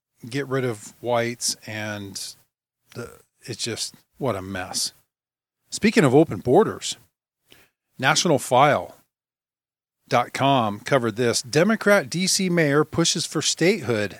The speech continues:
status. Not gonna happen. After second request for National Guard help with illegal immigrant surge is denied. So now this mayor,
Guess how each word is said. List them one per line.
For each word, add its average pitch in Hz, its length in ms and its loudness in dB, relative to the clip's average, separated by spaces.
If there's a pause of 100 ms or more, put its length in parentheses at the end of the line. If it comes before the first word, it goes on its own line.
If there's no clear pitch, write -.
status. 113 720 0 (200)
Not 131 580 -2 (120)
gonna 120 260 -2
happen. 107 520 -4 (560)
After 160 420 0
second 190 640 0
request 123 400 0
for 127 120 -4
National 123 460 0
Guard 120 300 2
help 120 340 -2
with 117 160 -8
illegal 123 440 -2
immigrant 120 460 -6
surge 113 520 -4
is 110 180 -6
denied. 107 580 -6 (1500)
So 127 340 2 (300)
now 165 240 4
this - 280 -2
mayor, 143 520 2